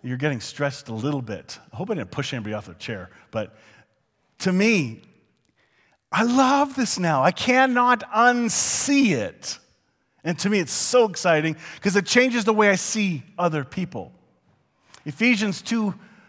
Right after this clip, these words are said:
eight to thirteen says, "God saved you by his grace when you believed." That's when you opened up and awoke to it.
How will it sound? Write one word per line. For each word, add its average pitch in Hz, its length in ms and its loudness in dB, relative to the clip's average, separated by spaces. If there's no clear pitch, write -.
eight 185 220 -2
to 175 80 -10
thirteen 185 380 -4
says, 147 200 -2
"God 180 300 0
saved 185 340 -4
you 165 80 -6
by 151 180 -6
his 143 160 -6
grace 175 600 -2
when 226 340 4
you 240 120 -2
believed." 240 640 0
That's 156 200 -4
when 156 100 -4
you 151 180 0
opened 165 280 -2
up 175 160 4
and 170 140 -4
awoke 170 420 0
to 185 200 -4
it. 104 220 -8